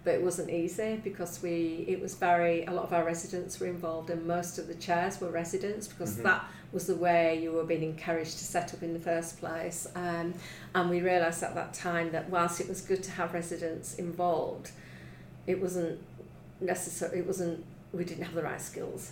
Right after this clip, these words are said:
Speaker 1: on the board. So I think there's a, there's an issue about where, you know, resident involvement in your governance structure and having the right skills, and you've got to have the right skills,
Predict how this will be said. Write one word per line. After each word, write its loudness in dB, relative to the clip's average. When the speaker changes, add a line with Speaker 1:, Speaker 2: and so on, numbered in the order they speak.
Speaker 1:
on -6
the -6
board. -6
So -2
I -4
think -4
there's -2
a, 0
there's -4
an 2
issue 0
about 0
where, 6
you 2
know, 0
resident 4
involvement 0
in -2
your -2
governance -2
structure -4
and 0
having 0
the 0
right 0
skills, 0
and 0
you've -2
got 2
to 0
have 0
the -2
right 0
skills, -2